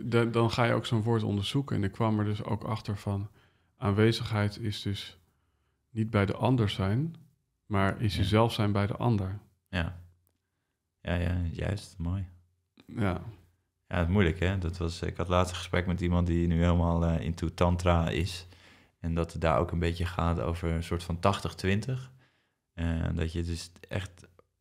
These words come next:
Speaker 2: als je dat allemaal goed wil doen en eigenlijk ook gewoon in het leven is, als je tachtig procent echt heel erg op jezelf vertrouwt, bij jezelf bent en dat je een twintig procent over hebt voor, voor anderen. En als je dat eenmaal hebt, nou ja, dan, dan kan je zo, zo'n tantra-beleving goed doen. En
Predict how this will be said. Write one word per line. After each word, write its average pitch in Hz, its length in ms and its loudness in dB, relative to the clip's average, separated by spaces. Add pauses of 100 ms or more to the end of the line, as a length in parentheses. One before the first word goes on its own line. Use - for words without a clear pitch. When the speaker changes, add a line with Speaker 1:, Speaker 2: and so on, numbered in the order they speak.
Speaker 2:
als 90 220 -4
je 90 60 -4
dat 90 140 0
allemaal 85 220 0
goed 98 220 -4
wil 87 120 2
doen 90 220 4
en 82 120 2
eigenlijk 85 320 0
ook 85 120 -4
gewoon 80 200 -2
in 87 120 2
het 85 100 4
leven 85 380 4
is, 85 260 -4
als 87 120 -8
je 87 120 -8
tachtig 90 340 -2
procent 87 380 -2
echt - 360 -6 (520)
heel 107 240 4
erg 90 340 0 (540)
op - 160 -6
jezelf 98 300 6
vertrouwt, 82 360 -6
bij 82 140 2
jezelf 87 360 4
bent 85 240 -4
en 87 80 -2
dat 90 160 -4
je 90 160 -6
een 113 120 -8
twintig 135 260 0
procent 98 320 -2
over 95 280 2
hebt 87 180 0
voor, 82 320 -6 (460)
voor - 100 -6
anderen. 82 340 2
En 85 140 0
als 85 140 -2
je 85 60 -4
dat 87 160 2
eenmaal 90 240 0
hebt, 92 300 0
nou 90 140 -2
ja, 90 120 -2
dan, 87 320 0 (540)
dan 85 140 -8
kan 95 200 4
je 95 100 4
zo, 90 300 4
zo'n 87 200 -4
tantra-beleving 87 720 2
goed 85 240 -2
doen. 85 380 0
En - 240 -6